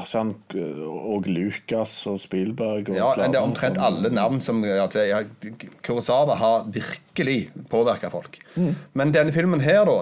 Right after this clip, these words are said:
Speaker 2: der er det sånn at det var James Cameron, David Fincher, Guillermo del Toro, Robert Rodriguez, og alle på en måte nevner den filmen her som en av de største filmene, kjekkeste filmene de vet om,
Speaker 1: Mm.
Speaker 2: og så påvirker de. Så at han har sitt, eh,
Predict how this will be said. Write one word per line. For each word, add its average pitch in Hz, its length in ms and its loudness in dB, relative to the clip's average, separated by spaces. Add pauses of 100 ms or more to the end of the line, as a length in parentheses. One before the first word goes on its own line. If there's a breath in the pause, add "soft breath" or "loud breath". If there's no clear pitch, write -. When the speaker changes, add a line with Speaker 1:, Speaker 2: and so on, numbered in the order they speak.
Speaker 2:
der 127 380 4
er 127 100 4
det 113 80 -2
sånn 113 200 0
at 101 200 -4
det 101 80 0
var 104 200 0
James 120 280 0
Cameron, 117 360 0
David 107 200 0
Fincher, 113 480 -2
Guillermo 117 240 0
del 113 160 -2
Toro, 123 320 2
Robert 113 320 0
Rodriguez, 110 560 -2
og - 80 -8
alle 101 300 -2
på 117 60 -2
en 101 80 -2
måte 92 160 -2
nevner 87 180 -6
den 95 160 -4
filmen 95 320 -4
her 85 160 -10
som 87 220 -8
en 92 160 -6
av 85 100 -8
de 85 80 -8
største - 380 -12
filmene, 87 420 -8
kjekkeste 90 380 -10
filmene 85 180 -8
de 85 80 -8
vet - 240 -8
om, 139 140 -2 (100)
Speaker 1:
Mm. 156 240 -2
Speaker 2:
og 98 140 -8
så 107 100 0
påvirker 87 460 -4
de. - 60 -14 (520 loud breath)
Så 117 160 0
at 120 160 2
han 120 80 -2
har 143 380 4
sitt, 113 340 -4
eh, 110 160 0